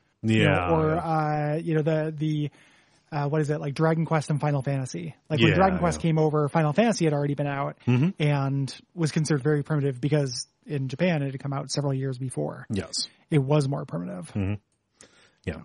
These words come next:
Speaker 2: So it was a victim of that lag and a victim of just release order.
Speaker 1: Yes.
Speaker 2: Yeah.
Speaker 1: Yeah.
Speaker 2: Uh, so Matsuno returned to Square to work on this, uh, P S P up-, update. So this was, you know, not taken <laughs> out of his hands. Uh, this came out in twenty eleven. Um,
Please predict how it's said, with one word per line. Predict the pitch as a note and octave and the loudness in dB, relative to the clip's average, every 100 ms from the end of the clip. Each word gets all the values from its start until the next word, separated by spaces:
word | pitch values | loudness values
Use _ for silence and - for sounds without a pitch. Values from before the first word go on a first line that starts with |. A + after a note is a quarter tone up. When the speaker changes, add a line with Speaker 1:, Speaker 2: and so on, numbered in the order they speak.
| - | -2
Speaker 2:
So | B2+ | 2
it | A2+ | 4
was | G#2 | 4
a | A2+ | 2
victim | B2 - A2 | 2 2 2
of | G2+ | 2
that | G#2+ | 2
lag | C#3+ E3+ D3+ C#3 | 2 2 4 2
and | A2+ | 0
a | |
victim | F#2+ G2 G#2 | 0 0 0
of | F#2 F2 | -2 -2
just | F#2 F2 - | -2 -2 -4
release | F#2+ E2+ D#2+ | -4 -4 -2
order. | - A#2 A#2 - _ _ _ _ _ _ _ _ _ | -4 -6 -8 -10 _ _ _ _ _ _ _ _ _
Speaker 1:
Yes. | E3 C#3 - - - - - | -14 -12 -12 -12 -16 -20 -20
Speaker 2:
Yeah. | - _ - - - - | -20 _ -20 -20 -20 -12
Speaker 1:
Yeah. | D4 | -2
Speaker 2:
Uh, | D#3+ G2+ F#2 F#2+ - | 2 4 2 0 -2
so | - A#2+ A2 | 2 2 4
Matsuno | B2 B2+ C3 B2+ | 2 2 2 2
returned | A#2 A#2+ B2 | 2 2 0
to | C3+ | 0
Square | - A#2 B2+ D#3+ | 2 2 2 0
to | B2 | 0
work | G2+ G2+ | 2 2
on | G2+ G2 | 0 2
this, | G2+ - | 2 0
uh, | - G2+ G2 F#2+ | 0 0 2 0
P | - | 0
S | G2+ F2+ | -2 -2
P | F#2 | -4
up-, | E2 - | -6 -4
update. | G#2 - C3+ - | -4 -2 -4 -2
So | - G2+ | -2 -2
this | F2 E2 | -2 -4
was, | - E2 D#2+ - | -6 -4 -4 -4
you | G2 | -4
know, | E2+ | -4
not | E2+ F#2+ E2+ | -2 -2 0
taken | G2+ G2 | -2 0
<laughs> | F#2+ | -2
out | - | 0
of | A#2 | -2
his | G2 - | -2 -6
hands. | F#2 D#2+ C#3 - - - - - - | -6 -6 -6 -6 -8 -18 -20 -20 0
Uh, | G#2 G2 | 4 4
this | G2 G2+ | 2 0
came | A#2+ | 2
out | A2+ | 2
in | G#2+ | 0
twenty | - G2+ F#2+ | 0 0 0
eleven. | F2 F#2 F2 D#2+ A#2 F#3 - - | 2 0 0 -2 -2 -4 -8 -2
Um, | G2+ F#2+ F#2 F#2 F#2 F2+ | 0 2 2 0 -2 -4